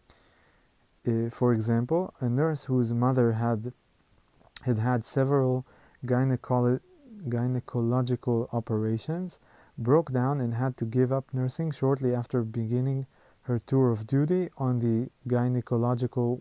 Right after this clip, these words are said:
ward. אוקיי, אז, אה, כאן אנחנו מדברים על זה ש-, אה, בקרב האחיות יש את, אה,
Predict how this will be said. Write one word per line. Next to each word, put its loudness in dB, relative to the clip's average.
ward. -4
אוקיי, 0
אז, -4
אה, 0
כאן -2
אנחנו -2
מדברים 0
על 0
זה 0
ש-, -6
אה, -2
בקרב 4
האחיות 2
יש 2
את, -2
אה, 0